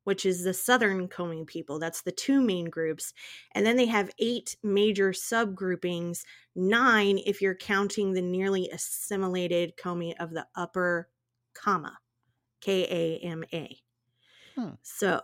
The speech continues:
Speaker 1: yeah, so they have subgroups,
Speaker 2: Okay.
Speaker 1: subgroupings. And it's all based on where they live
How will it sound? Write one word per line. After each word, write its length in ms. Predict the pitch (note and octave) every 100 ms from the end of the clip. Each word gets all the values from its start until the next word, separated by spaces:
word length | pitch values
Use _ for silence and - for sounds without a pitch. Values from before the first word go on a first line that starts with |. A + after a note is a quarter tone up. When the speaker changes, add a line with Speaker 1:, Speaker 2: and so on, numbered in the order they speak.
| -
Speaker 1:
yeah, 320 | C#4+ G#3+ -
so 200 | - A#3+ G#3+
they 100 | G#3
have 120 | G3
subgroups, 880 | - - C4 F#3+ F#3 - - - - _ _ _ - A3+
Speaker 2:
Okay. 140 | G3
Speaker 1:
subgroupings. 840 | F#3 - A3 G#3+ F3 - - - - - - -
And 100 | B3
it's 160 | B3 -
all 260 | B3+ C#4+ C4+
based 400 | A3+ C4 C4 -
on 200 | A3+ G#3
where 180 | G#3 G3+
they 180 | F#3 F#3
live 640 | G3 A#3+ F3+ E3+ E3+